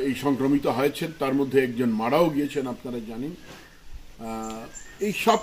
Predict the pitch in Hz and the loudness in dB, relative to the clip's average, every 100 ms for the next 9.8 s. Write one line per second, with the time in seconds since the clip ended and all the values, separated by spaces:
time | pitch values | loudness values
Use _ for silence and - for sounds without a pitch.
0 | - 269 - - 180 143 151 180 185 202 | 0 -2 0 0 0 2 4 4 4 2
1 | 151 113 101 92 - _ - - - - | 0 -6 -10 -12 -18 _ -20 -20 -20 -20
2 | - - 147 151 - 147 147 170 165 156 | -16 -4 -2 0 4 4 6 4 4 2
3 | 156 147 127 120 156 165 139 156 - 170 | 2 2 2 4 4 4 0 -2 -4 -8
4 | 170 - - - - - 151 139 120 123 | -8 -10 -12 -12 -16 -4 0 2 2 -2
5 | 127 147 147 143 110 123 143 160 165 170 | -2 -2 0 0 0 -2 -2 -4 -6 -8
6 | 160 170 175 214 - - - - 135 135 | -8 -8 -10 -14 -20 -20 -12 -4 0 2
7 | 123 - - - - - - 156 160 131 | 2 0 -10 -20 -20 -20 -4 2 4 4
8 | 120 117 123 110 139 139 135 135 123 104 | 2 2 2 2 0 -2 0 2 2 0
9 | - - - - 117 113 107 | -8 -20 -20 -12 -6 -4 -4